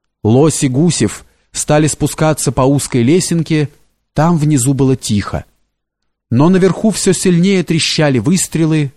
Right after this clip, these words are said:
скрипели, задевая о крышу днища кораблей. Видимо, началась атака на последнее прибежище сынов неба. Лось и Гусев бежали по бесконечным спиралям,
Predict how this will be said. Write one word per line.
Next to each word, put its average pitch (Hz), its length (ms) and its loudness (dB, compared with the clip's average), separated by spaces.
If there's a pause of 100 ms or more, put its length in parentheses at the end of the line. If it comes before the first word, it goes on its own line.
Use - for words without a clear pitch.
скрипели, 165 840 0 (180)
задевая 135 640 0
о 123 60 0
крышу 139 500 0
днища 113 540 0
кораблей. 104 600 -2 (1120)
Видимо, 196 460 2
началась 175 600 0
атака 160 640 -2 (320)
на 127 140 0
последнее 160 680 0
прибежище 123 920 0
сынов 110 520 -2
неба. 95 380 -2 (1500)
Лось 135 400 2
и 127 60 0
Гусев 135 540 0 (360)
бежали 151 480 2
по 156 120 -2
бесконечным 143 680 0
спиралям, 156 680 -2